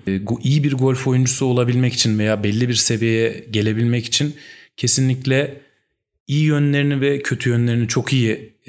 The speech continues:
tespit etmelisin. Bu, ben şöyle söyleyeyim, daha önce ben spontane şekilde golf oynardım. Hepimiz gidiyoruz, P G A Tour izliyoruz, işte D P World Tour falan, bunları izliyoruz. Buradaki vuruşlar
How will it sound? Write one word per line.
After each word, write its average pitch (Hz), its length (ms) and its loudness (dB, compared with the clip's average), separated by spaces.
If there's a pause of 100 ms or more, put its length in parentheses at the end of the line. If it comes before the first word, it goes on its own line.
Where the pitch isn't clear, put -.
tespit - 400 0
etmelisin. 117 640 -2 (280)
Bu, 127 440 -4 (240)
ben 117 400 -2 (280)
şöyle 139 420 -2
söyleyeyim, 113 460 0 (360)
daha 127 200 2
önce 127 180 0
ben 127 100 0
spontane 123 560 0
şekilde 110 380 -2
golf 110 300 -2
oynardım. 110 480 -2 (800)
Hepimiz - 680 0
gidiyoruz, 107 560 0 (160)
P 131 100 0
G 117 200 0
A 107 80 -2
Tour 107 140 -6
izliyoruz, 104 540 0
işte 107 500 -2 (180)
D 107 160 -4
P 110 100 -6
World 104 320 -4
Tour 110 140 -4
falan, 113 360 -2
bunları 120 300 -2
izliyoruz. 120 600 0 (560)
Buradaki 156 360 0
vuruşlar 156 760 -2